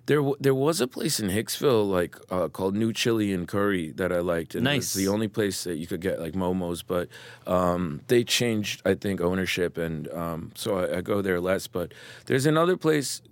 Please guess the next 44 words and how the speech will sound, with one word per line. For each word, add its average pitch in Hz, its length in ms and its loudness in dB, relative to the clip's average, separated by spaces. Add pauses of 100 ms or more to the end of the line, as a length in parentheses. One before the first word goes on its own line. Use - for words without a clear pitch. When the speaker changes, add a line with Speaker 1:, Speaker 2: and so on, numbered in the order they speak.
Speaker 1:
like, 110 180 2
a 98 80 -4
Pakistani 113 800 0
tandoor 104 460 0
place 101 340 -2
in 98 160 -4
Hicksville 98 400 -4
called 92 240 -4
Barbecue 98 480 0
Night, 107 240 0
B 92 140 -4
B 90 140 -6
Q - 180 -4
Night. 98 280 0 (300)
Speaker 2:
Mm. 127 100 -4
Speaker 1:
Just, 127 300 2 (220)
you 127 100 2
know, 110 220 2
small 127 400 2
shop, 113 420 2
but 101 220 0
their 123 400 4 (120)
malai 104 400 2
kebab 98 520 2
chicken, 95 600 -2 (120)
reshmi 95 600 0
chicken, 92 480 -4
and 92 280 -4
their 98 220 2
chicken 92 320 -6
tikka 90 320 -4
is 85 120 -4
phenomenal. 82 720 -4
Um, 92 320 -2 (440)
so 143 180 6
I'll 135 200 6
always 156 360 6
like 113 240 4
a 95 80 0
hole 98 260 4
in 92 80 0
the 90 80 2
wall, 87 340 2
like, 85 200 0